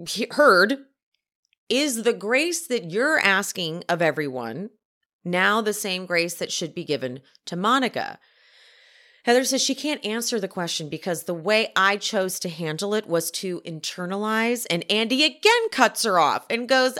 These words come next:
"Uh-uh, you accused production. That is not internalizing, girly girl. You lied and lied and lied."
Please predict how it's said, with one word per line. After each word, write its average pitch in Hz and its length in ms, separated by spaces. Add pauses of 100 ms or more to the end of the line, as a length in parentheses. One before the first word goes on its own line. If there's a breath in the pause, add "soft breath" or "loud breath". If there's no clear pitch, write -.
"Uh-uh, 262 580 (200 loud breath)
you 240 280
accused 320 680
production. 254 840 (600)
That 214 260
is 254 160
not 208 200
internalizing, 151 1080 (340)
girly 143 300
girl. 117 460 (480)
You 202 200
lied 190 640
and 151 220
lied 156 460
and 135 200
lied." 117 500